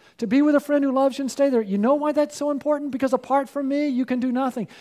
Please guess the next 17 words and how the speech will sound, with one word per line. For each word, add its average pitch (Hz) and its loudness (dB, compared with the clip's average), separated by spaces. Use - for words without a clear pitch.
You 190 -4
know 254 2
why 285 0
that's 285 0
important? 262 -4
Everything 294 2
Jesus 277 -2
calls 269 2
us 269 -6
to 240 -16
do 262 0
is 220 -2
impossible 220 -2
for 185 -4
us 185 0
to 214 -8
do. 254 -2